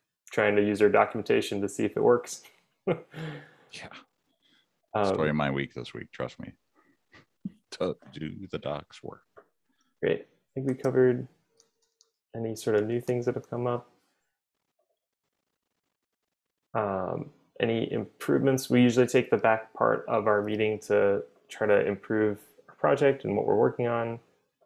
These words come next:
Speaker 1: Won't jump into that. I did see contributor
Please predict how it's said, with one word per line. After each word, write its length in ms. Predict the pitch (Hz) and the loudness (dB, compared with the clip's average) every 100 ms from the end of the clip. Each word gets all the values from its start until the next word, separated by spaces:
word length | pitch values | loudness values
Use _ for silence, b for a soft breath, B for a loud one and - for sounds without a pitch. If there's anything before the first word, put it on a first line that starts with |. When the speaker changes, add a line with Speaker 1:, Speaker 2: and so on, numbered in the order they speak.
| _ _ _ _ | _ _ _ _
Speaker 1:
Won't 240 | 127 127 - | -6 -4 -2
jump 260 | 117 107 | -4 0
into 460 | 110 104 - 104 101 | -2 0 0 -2 0
that. 280 | 110 110 110 | 2 4 4
I 120 | 117 | 0
did 320 | 101 - 131 | 0 0 0
see 240 | - 123 117 | 0 -2 -2
contributor 960 | - 104 113 110 104 104 101 98 98 | -4 -4 -2 2 6 8 8 4 -2